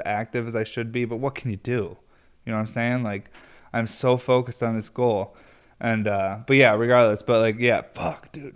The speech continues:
Oh my God, I'm so stoned. I'm sorry, guys. I lost tra-, train of thought there for a minute. But I like the variety. So I've been smoking the Valve Marble a lot lately.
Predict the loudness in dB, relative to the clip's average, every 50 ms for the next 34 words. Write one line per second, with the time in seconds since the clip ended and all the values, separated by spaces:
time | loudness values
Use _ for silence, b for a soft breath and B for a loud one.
0 | -18 -16 -16 -14 -14 -14 -12 -12 -12 -12 -12 -8 -6 -6 -6 -6 -6 -8 -8 -8
1 | -8 -8 -10 -8 -6 -4 -4 -4 -4 -4 -4 -6 -6 -6 -6 -4 -4 -6 -6 -8
2 | -8 -8 -6 -4 -4 -6 -6 -8 -6 -6 -6 -4 -4 -4 -4 -4 -4 -6 -6 -6
3 | -8 -10 -10 -10 -8 -10 -10 -12 -14 -18 B B B B B B 0 2 4 6
4 | 6 4 4 2 0 0 2 4 6 6 6 6 4 0 -4 -8 -10 -12 b b
5 | b b b -6 -4 -4 -2 -2 -2 -2 -2 -2 -2 -2 -2 0 0 0 0 0
6 | -2 -4 -4 -4 -4 -4 -4 -4 -4 -2 -2 -2 -2 -4 -4 -6 -6 -6 -6 -6
7 | -8